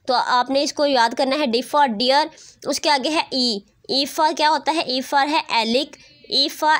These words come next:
एलिक, ई एल के एलिक, F for fish, एफ़ आई एस एच fish, D for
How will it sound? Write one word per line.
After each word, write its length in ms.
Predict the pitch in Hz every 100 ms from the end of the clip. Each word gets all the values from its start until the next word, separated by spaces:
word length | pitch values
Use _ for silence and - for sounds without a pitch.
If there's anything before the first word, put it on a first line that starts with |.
| -
एलिक, 320 | 233 247 285 -
ई 200 | 254 262 -
एल 240 | 262 269
के 180 | 247 285 -
एलिक, 480 | 226 226 269 - - _ _ -
F 120 | 240 262
for 260 | 294 294 294
fish, 260 | - 285 -
एफ़ 320 | 254 269 -
आई 160 | 262 269
एस 380 | - 269 - 277
एच 140 | 277
fish, 500 | - - 311 247 - - 233 - _ _ _ _ _ _ _ _ _ _
D 220 | 214 269 269
for 240 | - 262